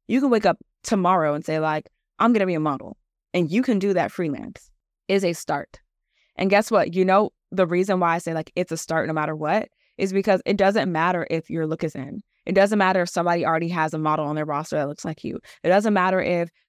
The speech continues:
their clientels don't book models that look like you. If you are a freelance model, you can model whether your look is in or not because you are determining your career. You are determining what you want to do as a model, what your goals are,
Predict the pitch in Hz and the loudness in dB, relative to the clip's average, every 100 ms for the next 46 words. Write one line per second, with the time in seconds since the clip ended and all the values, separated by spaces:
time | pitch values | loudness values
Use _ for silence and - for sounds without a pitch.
0 | - 170 208 170 170 185 165 165 165 147 | -2 -2 0 0 -2 -4 -4 0 0 2
1 | 175 - 160 160 156 151 143 151 - 110 | -2 0 0 0 -2 -6 -6 -8 -8 -10
2 | - _ _ _ 196 185 165 185 233 233 | -10 _ _ _ 0 0 -2 2 4 4
3 | 208 185 185 175 170 156 160 196 226 - | 2 -2 -2 -2 -2 -2 -2 -2 -4 -8
4 | - 165 196 220 202 170 180 170 165 165 | -12 -2 -2 0 2 4 2 2 0 0
5 | 160 156 147 - 165 170 208 214 - 165 | -2 -6 -8 -6 -2 0 0 -2 -2 -2
6 | 156 147 185 - 190 185 156 151 160 214 | 0 0 0 -2 -2 -2 -2 -6 -2 0
7 | 208 185 180 185 175 165 160 156 - 156 | 2 0 0 -2 -2 -2 -2 -4 -4 -4
8 | 160 - - _ - 156 196 220 202 196 | -4 -8 -14 _ -10 -4 2 2 2 0
9 | 185 185 180 180 - _ - 151 165 220 | 0 0 0 -4 -8 _ -12 -2 2 2
10 | - 226 190 185 175 170 160 165 156 156 | 2 0 2 0 0 0 -2 -2 -4 -4
11 | - 92 - _ _ _ 151 185 226 226 | -8 -12 -14 _ _ _ 2 2 4 0
12 | 202 175 175 - 151 143 | 2 2 0 -4 -8 -10